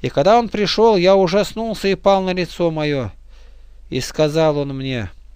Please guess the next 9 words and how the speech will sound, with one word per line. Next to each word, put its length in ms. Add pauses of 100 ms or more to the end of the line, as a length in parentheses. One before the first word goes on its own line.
(140)
«Знай, 480
сын 260
человеческий, 920 (280)
что 220
видение 640
относится 840 (260)
к 40
концу 380
времени». 580